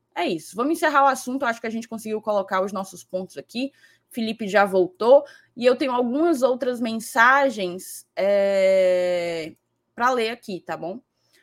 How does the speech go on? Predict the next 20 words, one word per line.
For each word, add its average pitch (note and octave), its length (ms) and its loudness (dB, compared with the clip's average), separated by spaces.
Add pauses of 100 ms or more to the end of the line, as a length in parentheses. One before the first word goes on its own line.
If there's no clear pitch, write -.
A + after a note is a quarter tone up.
(200)
O A#3 340 0
João D4+ 360 2
Alves D4+ 220 4
de C#4 80 -2
Lima A3 280 -4
botou, G#3 280 -2
"Boa B3 220 2
noite. G#3 500 -2
O A#3 60 -2
único F#4+ 540 -4
canal A3+ 420 -2
que B3 120 -8
ninguém A#3 380 -4
desencanta C4+ 1400 -4
e A#3 140 -8
perde A#3+ 360 2
o A#3+ 40 -14
prazer A3 380 0
em A#3 120 -8
assistir." A#3 640 -12